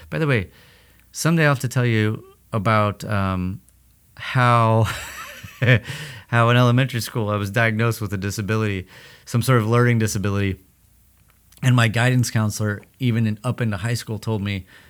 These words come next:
"Don't do any sort of job that requires public communication." <laughs>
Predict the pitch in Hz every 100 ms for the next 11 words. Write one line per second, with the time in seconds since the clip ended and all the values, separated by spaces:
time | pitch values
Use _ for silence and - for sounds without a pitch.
0 | _ _ _ - 101 117 135 143 143 143
1 | 135 - 131 127 151 143 - 135 127 98
2 | 113 95 90 90 95 - _ _ _ _
3 | _ - 101 113 - 113 104 - 107 107
4 | 120 123 120 117 107 - _ - 127 113
5 | 135 131 - - 117 110 107 101 - 95
6 | 90 87 82 113